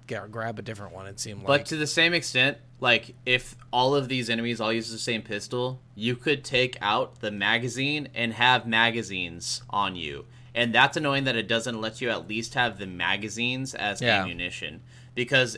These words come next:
Speaker 2: instead of having to pick up another weapon entirely, I could just have, "Oh, I picked up three magazines on the way."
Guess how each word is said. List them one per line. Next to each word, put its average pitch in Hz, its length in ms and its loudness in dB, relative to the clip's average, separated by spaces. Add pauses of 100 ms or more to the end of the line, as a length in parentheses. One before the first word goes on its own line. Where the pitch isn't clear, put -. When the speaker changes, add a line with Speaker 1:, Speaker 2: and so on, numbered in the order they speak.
Speaker 2:
instead 123 260 -6
of 135 60 0
having 135 220 2
to 113 60 0
pick 123 300 -2
up 127 180 -2
another 104 340 -2
weapon 120 420 0
entirely, 104 720 2
I 110 200 2
could 123 360 -4
just 113 200 -10
have, 107 260 0 (100)
"Oh, 139 220 2
I 131 100 4
picked 139 240 -6
up 120 120 -4
three 127 220 -6
magazines 98 520 -2
on 82 160 -10
the 78 60 -12
way." 78 300 -10